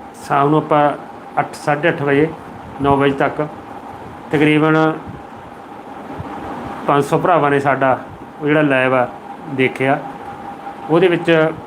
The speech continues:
ਵੱਖ-ਵੱਖ ਭਰਾਵਾਂ ਨੇ ਸਾਨੂੰ ਤੇ ਕੁਮੈਂਟ ਵੀ ਕੀਤੇ ਨੇ, ਕਈਆਂ ਨੇ ਨੈਗੇਟਿਵ ਕੁਮੈਂਟ ਵੀ ਕੀਤੇ ਨੇ, ਕਈਆਂ ਨੇ ਉਸਾਰੂ ਕੁਮੈਂਟ ਵੀ ਕੀਤੇ ਨੇ। ਹਰ ਬੰਦੇ ਦਾ ਜਿਹੜਾ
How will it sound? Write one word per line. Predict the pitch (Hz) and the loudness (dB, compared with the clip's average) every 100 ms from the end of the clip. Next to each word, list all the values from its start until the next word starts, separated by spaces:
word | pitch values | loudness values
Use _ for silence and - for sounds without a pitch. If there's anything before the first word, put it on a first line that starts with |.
| - - - | -16 -14 -6
ਵੱਖ-ਵੱਖ | 151 139 160 151 151 156 147 147 - | -2 0 2 0 2 2 2 0 0
ਭਰਾਵਾਂ | 160 139 139 | 2 4 2
ਨੇ | |
ਸਾਨੂੰ | 139 135 135 131 - - - - - - - - - - - - - - - - - | 2 2 2 0 -2 -12 -14 -16 -16 -16 -14 -14 -14 -14 -14 -14 -12 -12 -12 -8 0
ਤੇ | 131 131 131 - | 4 4 2 -2
ਕੁਮੈਂਟ | 147 135 135 | 0 2 2
ਵੀ | 147 147 | 2 4
ਕੀਤੇ | 143 143 147 | 2 2 4
ਨੇ, | 151 139 - - - - - - - - - - - - - - | 4 0 -8 -16 -16 -16 -16 -16 -16 -14 -14 -14 -14 -14 -12 0
ਕਈਆਂ | 156 190 196 | 6 6 6
ਨੇ | 180 | 4
ਨੈਗੇਟਿਵ | 147 143 160 156 | 4 4 4 4
ਕੁਮੈਂਟ | 156 156 156 | 4 2 4
ਵੀ | 160 | 2
ਕੀਤੇ | 160 156 160 | 2 2 4
ਨੇ, | 156 151 - - - | 4 2 -4 -14 -2
ਕਈਆਂ | 156 170 175 | 4 6 6
ਨੇ | 165 156 - - | 4 2 -4 -4
ਉਸਾਰੂ | 151 139 139 | 2 4 4
ਕੁਮੈਂਟ | 147 139 147 | 4 2 2
ਵੀ | 143 | 2
ਕੀਤੇ | 143 143 147 | 2 2 2
ਨੇ। | 143 143 - - - - - - - 151 | 2 0 -4 -14 -16 -14 -16 -10 0 2
ਹਰ | |
ਬੰਦੇ | 147 156 160 | 4 4 6
ਦਾ | 160 | 6
ਜਿਹੜਾ | 165 180 156 | 6 6 4